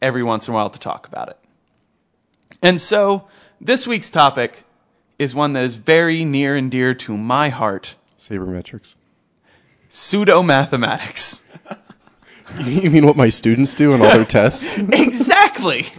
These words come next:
Speaker 2: Okay.
Speaker 1: It, it's pseudo-mathematics. Now, uh,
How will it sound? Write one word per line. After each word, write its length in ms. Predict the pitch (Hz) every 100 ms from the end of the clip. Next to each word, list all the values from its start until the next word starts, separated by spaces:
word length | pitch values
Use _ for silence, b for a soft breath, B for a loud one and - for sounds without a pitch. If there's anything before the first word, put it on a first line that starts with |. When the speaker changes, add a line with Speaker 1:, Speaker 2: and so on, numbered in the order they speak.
| -
Speaker 2:
Okay. 320 | 147 117 101 117 -
Speaker 1:
It, 260 | 185 208
it's 160 | 220 165
pseudo-mathematics. 960 | - 247 226 214 180 147 135 117 117 175
Now, 240 | 160 151
uh, 320 | 139 139 127